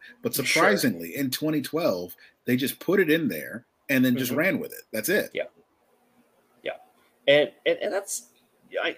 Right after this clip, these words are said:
Speaker 2: I kinda, you know, and, and I hope I'm not stepping on any,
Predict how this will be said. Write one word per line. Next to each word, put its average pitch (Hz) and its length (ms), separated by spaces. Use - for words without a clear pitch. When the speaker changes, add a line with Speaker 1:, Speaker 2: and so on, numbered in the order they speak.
Speaker 2:
I 196 100
kinda, 285 440
you 185 120
know, 123 180
and, 131 120
and 147 400
I 139 60
hope 190 160
I'm 147 100
not 135 140
stepping 135 340
on 127 60
any, 127 240